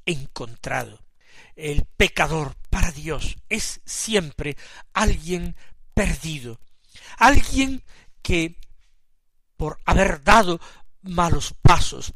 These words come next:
pasos equivocados, se ha apartado de la felicidad y de la dicha que le aguardaban en la casa paterna.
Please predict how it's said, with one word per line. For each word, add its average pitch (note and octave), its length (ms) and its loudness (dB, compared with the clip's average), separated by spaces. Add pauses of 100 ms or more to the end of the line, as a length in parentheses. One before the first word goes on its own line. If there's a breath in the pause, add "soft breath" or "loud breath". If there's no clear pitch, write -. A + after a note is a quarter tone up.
pasos G3+ 460 2
equivocados, F#3+ 1000 -6 (720 loud breath)
se G#3+ 180 4
ha A3 80 8
apartado E3+ 920 0 (260 loud breath)
de F3+ 120 -2
la F3 100 0
felicidad F3+ 680 2 (420 loud breath)
y G3 100 -10
de E3+ 140 -6
la D#3+ 120 -2
dicha E3+ 560 -4 (360 soft breath)
que D#3 160 -2
le D#3 100 0
aguardaban D3+ 800 0
en C#3+ 160 -6
la C3 80 -4
casa - 340 -4
paterna. A#2+ 640 2